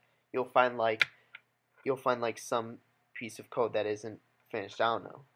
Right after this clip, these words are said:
I don't know where I'm going with this. Wonder why people are so afraid at the sight of blood. It's just a part of your body. Are people afraid of themselves? Why are you angry about this? Or could it be because they are afraid of the scene of danger that comes from it?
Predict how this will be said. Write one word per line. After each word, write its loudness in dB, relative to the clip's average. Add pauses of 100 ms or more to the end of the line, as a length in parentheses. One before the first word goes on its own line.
(220)
I 2
don't 2
know 0
where -2
I'm -10
going -6
with -20
this. -10 (600)
Wonder -2
why 6
people -2
are -2
so 2
afraid 0
at -2
the -20
sight -6
of -10
blood. -2 (1400)
It's -18
just -6
a -2
part 2
of -6
your -4
body. 6
Are 2
people -2
afraid 2
of 0
themselves? -2 (680)
Why 2
are 6
you 2
angry 0
about -8
this? -12 (340)
Or -12
could -2
it 0
be -4
because -4
they 4
are 6
afraid -2
of 0
the -4
scene -8
of -8
danger -4
that -8
comes -2
from -14
it? -16